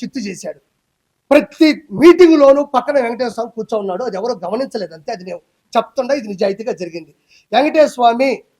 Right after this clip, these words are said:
గోవిందుడు, శ్రీనివాసుడు, ఏడుకొండలవాడు పొత్తులో భాగంగా ప్రతి విషయంలో తలదూర్చాడు. ఈ రోజు నూట అరవై నాలుగు సీట్లు, నేను ఆ రోజు కూడా చెప్పా, వెంకటేశ్వర స్వామితో పెట్టుకోండు, కలియుగ దేవునితో పెట్టుకోండు, ఎగిస్తంటే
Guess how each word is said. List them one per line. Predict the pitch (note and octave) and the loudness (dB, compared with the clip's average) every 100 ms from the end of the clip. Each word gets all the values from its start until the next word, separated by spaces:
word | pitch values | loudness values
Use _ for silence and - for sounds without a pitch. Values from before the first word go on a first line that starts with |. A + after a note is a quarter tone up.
| _ | _
గోవిందుడు, | B3 C#4+ C#4 B3 B3+ C#4 | 4 4 2 -4 -6 -6
శ్రీనివాసుడు, | C4 C#4 B3+ A3+ A3 A3 A3+ | -6 -4 -2 -2 -2 0 0
ఏడుకొండలవాడు | A3+ C#4+ D4 B3 A3+ G#3 G3 G#3 A3 - _ _ _ _ _ | 2 2 0 -6 -6 -6 -4 0 -2 -2 _ _ _ _ _
పొత్తులో | C#4+ - F4 E4+ D#4+ | -2 2 4 6 6
భాగంగా | C#4+ C4 C#4+ | 2 0 2
ప్రతి | D#4 C#4+ C#4+ C#4+ | 2 0 -4 -6
విషయంలో | C4+ D4+ D#4 | -6 -6 -6
తలదూర్చాడు. | C4+ A#3+ A#3 A3 G#3 F3 G3 D3+ - _ _ _ _ _ | -4 -6 -6 -8 -6 -4 -6 -6 -14 _ _ _ _ _
ఈ | C#4 D#4+ | 6 6
రోజు | C#4 D4 D#4+ | 8 6 4
నూట | C#4+ C#4 C#4+ | 2 2 2
అరవై | C#4 | 0
నాలుగు | C4+ B3+ | -2 -4
సీట్లు, | D4 C#4 B3+ | -8 -4 -2
నేను | A#3+ | 0
ఆ | A3+ | 0
రోజు | C4+ E4 | 0 -2
కూడా | D4 G#3 | -4 -4
చెప్పా, | G3+ - D3+ - _ _ _ - | -6 -8 -14 -16 _ _ _ -2
వెంకటేశ్వర | C#4+ D#4+ D#4 | 2 6 6
స్వామితో | D4 C4+ C4+ | 6 2 2
పెట్టుకోండు, | C4 C4 C4 C4+ | 0 0 0 2
కలియుగ | D4 C4 C#4 D#4+ | 0 0 0 0
దేవునితో | C#4 C4 D4+ C#4 | 0 0 2 0
పెట్టుకోండు, | A#3 B3 B3 B3+ D#4 | 0 0 -2 -2 -2
ఎగిస్తంటే | A3+ C4 F4 F#4 F#4 D#4 C#4 D#4+ F4 D4+ | 0 0 2 0 -2 -2 0 4 6 6